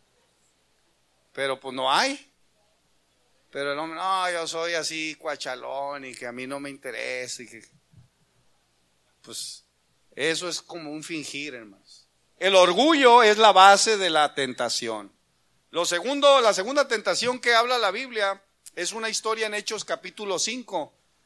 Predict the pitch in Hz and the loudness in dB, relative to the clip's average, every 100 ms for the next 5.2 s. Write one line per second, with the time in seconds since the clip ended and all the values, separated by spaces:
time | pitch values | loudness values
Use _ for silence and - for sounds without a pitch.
0 | _ 147 165 156 165 202 196 - 170 156 | _ -8 -4 -4 -4 -4 -6 -6 -8 -8
1 | - 226 214 139 - _ _ _ _ _ | -8 -12 -10 -10 -12 _ _ _ _ _
2 | - _ _ _ _ _ _ _ _ _ | -20 _ _ _ _ _ _ _ _ _
3 | _ 175 202 233 247 - 233 233 220 220 | _ -4 -2 0 0 0 0 2 2 2
4 | 233 220 190 226 226 190 180 208 202 226 | 0 -2 -4 -4 -4 -4 -4 -6 -6 -6
5 | 240 | -6